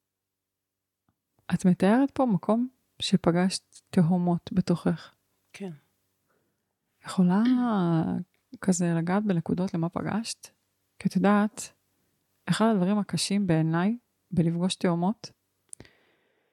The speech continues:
Speaker 1: זה להיות שם לבד במקום הזה ולחשוב שהש-, שאת משתגעת.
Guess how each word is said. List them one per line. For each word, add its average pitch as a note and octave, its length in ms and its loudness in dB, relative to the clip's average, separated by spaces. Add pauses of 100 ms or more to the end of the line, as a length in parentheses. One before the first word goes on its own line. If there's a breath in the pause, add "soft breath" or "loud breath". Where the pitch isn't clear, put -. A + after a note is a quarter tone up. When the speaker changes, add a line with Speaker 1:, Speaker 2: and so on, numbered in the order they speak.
(460 soft breath)
Speaker 1:
זה F3 220 2
להיות F3+ 220 0
שם G3+ 160 2
לבד E3+ 220 0
במקום F3 400 -4
הזה G#3 200 0
ולחשוב F3 300 -2
שהש-, - 260 -4
שאת - 240 -2
משתגעת. E3 520 -2